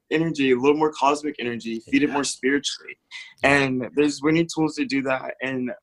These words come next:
Speaker 1: um, what really helped me, um, especially working through those,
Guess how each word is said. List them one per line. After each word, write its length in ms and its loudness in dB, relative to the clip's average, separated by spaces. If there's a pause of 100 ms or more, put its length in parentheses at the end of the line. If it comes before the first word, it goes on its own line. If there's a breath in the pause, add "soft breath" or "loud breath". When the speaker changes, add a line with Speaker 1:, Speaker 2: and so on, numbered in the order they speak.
Speaker 1:
um, 300 2 (280)
what 140 0
really 240 8
helped 280 2
me, 500 -2 (120)
um, 240 -2
especially 800 -6 (340 soft breath)
working 460 0
through 180 2
those, 480 -4